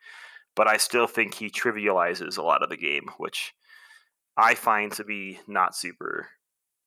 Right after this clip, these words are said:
entertaining. Um, but I think in multiplayer, he, he works out just fine 'cause he can't really stun and confuse lock the villain like he can in solo.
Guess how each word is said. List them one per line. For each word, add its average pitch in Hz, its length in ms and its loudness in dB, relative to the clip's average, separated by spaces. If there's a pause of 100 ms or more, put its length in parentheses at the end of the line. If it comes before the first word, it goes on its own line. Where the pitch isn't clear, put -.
(160)
entertaining. 107 580 0 (440)
Um, 85 440 4 (160)
but 127 200 6 (140)
I 107 60 2
think 110 340 -2
in 107 160 -6
multiplayer, 104 800 2
he, 98 420 -10 (340)
he 98 360 -8
works 98 340 2
out 92 160 4
just - 220 -6
fine - 380 -2
'cause - 140 -10
he 101 120 -16
can't - 340 -2
really 92 340 0 (420)
stun 110 360 2
and 98 100 -4
confuse 95 500 -10
lock 87 260 2
the 92 80 -8
villain 87 340 -4
like 82 160 -8
he 95 100 -16
can 73 400 -6 (160)
in - 80 -10
solo. - 400 -6